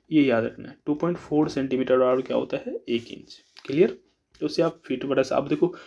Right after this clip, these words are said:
टू पॉइंट फ़ोर मीटर बराबर एक इंच होती है, हमको पता है। अब पूछ दिया वन फीट में कितना इंच, एक फुट में कितना इंच। अब देखो हम लोग, अ, एक फुट में कितना सेंटीमीटर, तो हमको पता है एक फुट में कितना होता है, ट्वेल्व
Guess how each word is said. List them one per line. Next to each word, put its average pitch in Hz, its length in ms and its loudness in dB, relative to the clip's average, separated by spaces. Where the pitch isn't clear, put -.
टू 160 60 0
पॉइंट 165 220 0
फ़ोर 165 200 2
मीटर 165 240 0
बराबर 165 240 4
एक 175 220 4
इंच 156 160 0
होती 120 220 0
है, 123 80 -2
हमको 147 300 -6
पता 156 260 2
है। 143 100 -2
अब 160 400 -14
पूछ 156 160 4
दिया 175 180 2
वन 156 240 2
फीट 165 260 -4
में 156 140 -2
कितना 151 280 -2
इंच, 156 300 -6
एक 135 200 0
फुट 131 160 2
में 196 140 -2
कितना 147 280 0
इंच। 147 320 -4
अब 175 140 -14
देखो 196 180 0
हम 185 80 0
लोग, 190 200 -4
अ, 151 440 2
एक 196 140 6
फुट 175 180 8
में 214 80 -2
कितना 214 200 -2
सेंटीमीटर, 123 540 -4
तो - 140 -14
हमको 147 200 -8
पता 185 240 4
है 196 180 6
एक 180 160 4
फुट 175 140 -2
में 170 80 0
कितना 170 180 0
होता 165 220 0
है, 196 100 0
ट्वेल्व 160 360 2